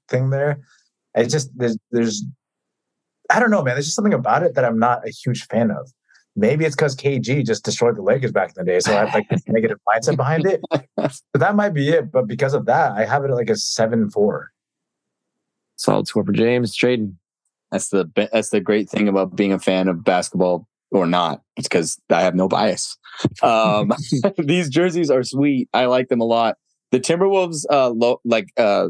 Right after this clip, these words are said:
Speaker 3: uh, ru-, uh, lettering and, uh, font reminds me of the Air Bud Timberwolves jerseys that had that similar thing, and that's why I fucking <laughs> love them, 'cause Air Bud's just a classic, <laughs> uh, film. So, uh,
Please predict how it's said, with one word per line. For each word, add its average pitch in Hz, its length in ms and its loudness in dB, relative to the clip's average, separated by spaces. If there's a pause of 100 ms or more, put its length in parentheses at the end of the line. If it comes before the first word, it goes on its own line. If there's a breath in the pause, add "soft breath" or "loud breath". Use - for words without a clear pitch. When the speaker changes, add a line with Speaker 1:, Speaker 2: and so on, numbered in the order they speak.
(140)
Speaker 3:
uh, 101 140 2
ru-, 98 160 0 (100)
uh, 95 280 2
lettering 113 480 2
and, 98 320 0
uh, 92 240 2
font 110 340 0 (380 soft breath)
reminds 131 580 2
me 170 240 2
of 127 200 0
the - 100 -2 (100)
Air 123 220 2
Bud 107 380 0
Timberwolves 101 540 0
jerseys 92 580 0 (120)
that 95 160 2
had 101 240 0
that 98 240 0
similar 110 400 2
thing, 110 300 0
and 101 100 0
that's 120 240 -2
why 117 140 2
I 95 40 -8
fucking - 300 -2
<laughs> - 40 -16
love 147 160 0
them, 160 160 0 (100)
'cause 151 180 0
Air 139 140 2
Bud's 123 260 -2
just 127 220 -6
a 113 40 0
classic, - 680 -4 (420 loud breath)
<laughs> 180 600 -2
uh, 131 280 2 (100)
film. 127 340 0 (360)
So, 127 460 2
uh, 135 640 2